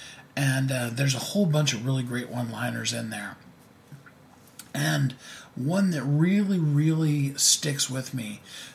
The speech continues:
is, um, you know, the little girl is struggling with feeling like she's worth anything, like she has any value. Um, and Oprah, her character, says, um, you know,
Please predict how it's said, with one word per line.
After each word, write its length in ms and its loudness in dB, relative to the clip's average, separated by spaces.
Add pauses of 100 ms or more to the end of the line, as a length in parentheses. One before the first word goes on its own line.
(180)
is, 640 2 (380)
um, 680 -2
you 160 0
know, 120 2
the 80 0
little 220 0
girl 300 0
is 120 4
struggling 460 4
with 140 -2
feeling 680 0
like 200 -2
she's 260 2
worth 320 -4
anything, 380 -6
like 140 -6
she 160 0
has 240 -2
any 160 4
value. 640 -4 (560)
Um, 440 -4 (120)
and 500 -2
Oprah, 640 -2 (400)
her 220 -4
character, 680 -2 (300)
says, 680 4
um, 400 -4 (760)
you 220 0
know, 320 -2